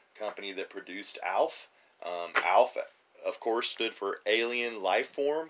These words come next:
kinda like E T stood for Extraterrestrial. Everybody has to love ALF, though. If you know ALF, you love him. If not, maybe you learn a little bit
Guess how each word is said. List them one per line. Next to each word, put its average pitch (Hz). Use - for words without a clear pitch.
kinda 95
like 87
E 104
T 104
stood 101
for -
Extraterrestrial. 101
Everybody 92
has 87
to -
love 85
ALF, 73
though. 73
If -
you 92
know 95
ALF, 92
you 87
love 92
him. 90
If 90
not, 92
maybe 87
you 87
learn 87
a 82
little 85
bit 90